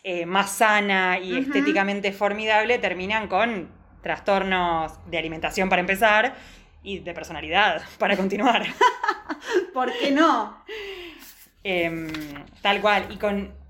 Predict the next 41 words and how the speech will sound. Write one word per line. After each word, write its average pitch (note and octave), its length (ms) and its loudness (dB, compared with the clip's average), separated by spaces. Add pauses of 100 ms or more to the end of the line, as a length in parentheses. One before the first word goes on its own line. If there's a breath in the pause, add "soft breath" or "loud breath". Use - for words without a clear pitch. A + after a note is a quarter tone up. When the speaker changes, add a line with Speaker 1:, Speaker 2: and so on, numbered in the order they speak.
(340 soft breath)
Speaker 1:
con G3+ 160 -4
esto A3+ 220 0
que A3+ 100 4
pasa, A#3 380 4
que F#3+ 120 -2
me F3 100 -4
parece A3 200 -2
que A#3 60 4
hay A3+ 100 4
que B3 100 -4
tener G#3+ 220 -4
un A3+ 200 -4
poquito A#3 440 -4
de A#3+ 140 0
cuidado A#3+ 480 2
de F#3 120 -2
que F3+ 80 -8
este G3+ 240 -6
viaje A3 420 -2
que F3+ 100 -16
vos E3+ 200 -10
estás G3+ 260 -4
haciendo G#3 440 -2
al D#3 100 -6
interior F3+ 480 0
de G3+ 120 2
vos G#3 200 2
mismo, A3 320 -4
esta - 280 2
búsqueda, F#3+ 560 -2
que F3+ 100 -8
hasta - 200 -10
ahí F3+ 180 -4
te G#3 100 -4
un G3 100 -6
poco G3 280 -2
ponele G#3 280 2
que G#3 100 -2
te G#3+ 100 -2
lo A3+ 80 2
celebro. A3 600 4